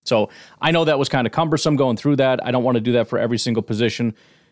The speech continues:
But again, I do wanna give you an idea of what this thing can do, um, just to kinda help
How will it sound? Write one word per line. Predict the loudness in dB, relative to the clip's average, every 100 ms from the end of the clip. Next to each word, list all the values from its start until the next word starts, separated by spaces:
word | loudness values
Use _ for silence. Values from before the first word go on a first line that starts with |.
| -4
But | 0
again, | 0 0
I | 0
do | 2
wanna | 2 2 0
give | 0 2
you | 2 2
an |
idea | 0 0 0 2 2
of | 2 0 -2 -2
what | -2 -2 -2
this | -2 -2
thing | 0 0 0
can | -2
do, | 0 2 2 0 _ _ _ _ _ -10
um, | -2 0 2 0 -2 -6 _ _ _ _ _ -2
just | -2 0
to |
kinda | -2 0 0
help | 0 -2 -4